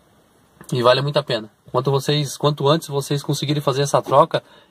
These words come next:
é, entre um intervalo de cinco e dez mil,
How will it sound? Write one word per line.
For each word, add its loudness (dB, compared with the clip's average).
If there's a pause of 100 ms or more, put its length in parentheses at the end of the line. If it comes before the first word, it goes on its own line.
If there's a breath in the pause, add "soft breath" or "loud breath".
(140)
é, 2
entre -2
um -2
intervalo 2
de -6
cinco -2
e -4
dez -2
mil, 2